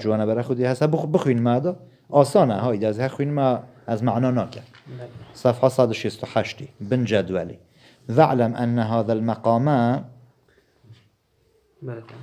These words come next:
Speaker 1: آه، يستدعي بسط المقال. فنقول، آه، حاصل ما في المنهاج للبيضاوي وشرحه للصفوي والتوضيح للتفتازاني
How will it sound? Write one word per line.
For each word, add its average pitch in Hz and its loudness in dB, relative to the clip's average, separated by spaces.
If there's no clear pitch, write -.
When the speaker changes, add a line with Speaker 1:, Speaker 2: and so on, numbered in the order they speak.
Speaker 1:
آه، 101 0
يستدعي 127 0
بسط 123 0
المقال. 107 0
فنقول، 123 0
آه، 98 -4
حاصل 139 2
ما 113 0
في 110 -10
المنهاج 107 -2
للبيضاوي 104 0
وشرحه 101 -4
للصفوي 101 -6
والتوضيح 104 -2
للتفتازاني 101 -4